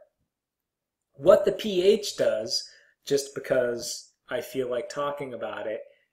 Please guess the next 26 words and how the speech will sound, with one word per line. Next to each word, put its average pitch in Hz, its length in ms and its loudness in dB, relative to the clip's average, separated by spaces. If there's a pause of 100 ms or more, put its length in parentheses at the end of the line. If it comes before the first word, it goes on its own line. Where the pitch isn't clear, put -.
(100)
is 131 220 -2
if 131 160 -2
we 180 160 4
go 175 240 6
back 143 340 0
here, 151 380 0 (180)
remember 175 420 2
we 185 140 4
were 160 160 4
talking 156 480 2
about, 135 460 2 (520)
um, 107 260 -10 (260)
these 160 520 0
two 151 640 -2 (360)
amino 147 440 2
acid 143 440 -2
side 139 360 2
groups 147 480 -4 (200)
can 139 180 -2
either 139 680 4 (280)
let 156 300 6
go 160 180 10
of 151 100 4
a 160 60 2
hydrogen 151 560 2
ion 147 640 -2